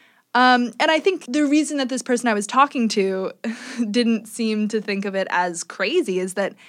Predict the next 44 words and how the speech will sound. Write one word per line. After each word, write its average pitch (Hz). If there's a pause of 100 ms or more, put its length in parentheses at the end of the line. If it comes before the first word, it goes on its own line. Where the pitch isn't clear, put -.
(220)
it's 247
the 294
most 285
efficient 294
way 311
to 330
do 381
things. -
Like, -
the 262
brain 302
is 247
solving 247
problems 220
in 214
a 196
way 196
that's 196
incredibly 185
efficient. 247 (520)
And 233
when 240
you 247
try 277
to 277
train 247 (340)
a 220
neural 220
net 262
to 214
solve 220
the 214
same 214
problem, 254
it 233
ends 277
up 269
doing 220 (340)
a -
lot 208
of 226
the 226
same 220
stuff. -